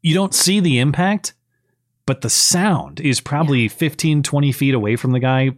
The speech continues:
Speaker 1: filming on his phone.
Speaker 2: Ugh.
Speaker 1: The sound <laughs> is plenty. Um, and then there's, there was, so there's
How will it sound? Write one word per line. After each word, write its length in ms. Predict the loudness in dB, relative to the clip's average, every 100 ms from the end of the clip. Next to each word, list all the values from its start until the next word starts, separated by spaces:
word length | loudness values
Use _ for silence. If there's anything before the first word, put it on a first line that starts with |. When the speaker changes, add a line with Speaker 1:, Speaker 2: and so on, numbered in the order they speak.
| -2
Speaker 1:
filming 280 | 0 2 0
on 60 |
his 140 | 0 -2
phone. 440 | -2 0 0 -2 _ _ _ -16
Speaker 2:
Ugh. 160 | -14 -6
Speaker 1:
The 80 | -2
sound 680 | 0 0 0 0 0 -2 -4
<laughs> 40 |
is 200 | -2 -2
plenty. 520 | -2 -2 -2 -4 -12 -18 _ _ _ _ -4
Um, 480 | 0 0 0 -2 -6 _ _ _ _ -2
and 100 | 0
then 100 | 0
there's, 180 | -2 -2
there 180 | 0 2
was, 200 | 0 -2
so 180 | 0 0
there's 300 | 2 0